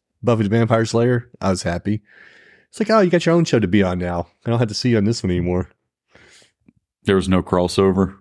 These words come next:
Speaker 2: once he
Speaker 1: There wa-,
Speaker 2: left?
Speaker 1: there was every now and then. But, yeah, n-, not a fan of Angel.
Speaker 2: If life wasn't so short, I would have to check out Buffy just to see what all the hype's about. But life's too short. I'll never watch it. Life's,
Speaker 1: No.
Speaker 2: you know,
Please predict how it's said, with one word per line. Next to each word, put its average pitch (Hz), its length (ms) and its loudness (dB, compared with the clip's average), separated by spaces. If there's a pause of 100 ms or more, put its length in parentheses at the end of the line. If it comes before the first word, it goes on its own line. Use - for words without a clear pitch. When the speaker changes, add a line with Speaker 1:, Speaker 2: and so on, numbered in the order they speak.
Speaker 2:
once 92 180 2
he 92 60 2
Speaker 1:
There 90 100 2
wa-, 87 60 4
Speaker 2:
left? - 320 -2
Speaker 1:
there 135 120 2
was 85 280 -2
every 80 160 -6
now 78 160 -8
and 76 80 -12
then. 78 160 -14 (1500)
But, 95 320 0 (760)
yeah, 82 340 -6 (800)
n-, - 200 -8 (100)
not 160 160 0
a 117 60 0
fan 95 160 0
of 85 80 -6
Angel. 82 280 -12 (640)
Speaker 2:
If 131 220 0
life 190 260 2
wasn't 131 320 2
so 107 240 0
short, 92 500 -2 (1500)
I 120 80 2
would 127 140 2
have 123 160 2
to 98 80 -8
check 101 260 -2
out 90 240 -2
Buffy 80 380 -6
just 98 240 -10
to - 60 -10
see 98 160 -4
what 85 120 -2
all 80 140 -2
the 73 80 -6
hype's 76 320 -10
about. 69 340 -12
But 90 140 -4
life's 113 240 0
too 107 140 -4
short. 87 320 0
I'll 90 120 2
never 110 200 0
watch 120 280 -2
it. - 180 -12
Life's, 101 200 -2
Speaker 1:
No. 90 160 -8
Speaker 2:
you 95 100 -2
know, 85 180 -4